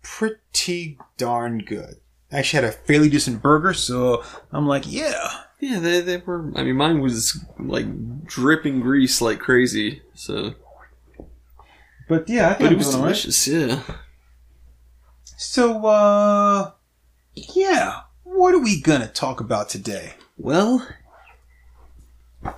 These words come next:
Speaker 2: during dinner we watched the, uh, Savage Dragon cartoon.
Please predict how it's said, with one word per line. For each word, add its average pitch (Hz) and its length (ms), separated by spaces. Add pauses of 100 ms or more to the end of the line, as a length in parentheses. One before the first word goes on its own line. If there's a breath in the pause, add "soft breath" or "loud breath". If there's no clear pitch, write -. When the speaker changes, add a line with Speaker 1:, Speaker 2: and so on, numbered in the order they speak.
(480)
Speaker 2:
during 175 320
dinner 143 320
we 123 120
watched 139 600
the, 113 360
uh, 65 260
Savage - 520
Dragon 143 380
cartoon. 113 680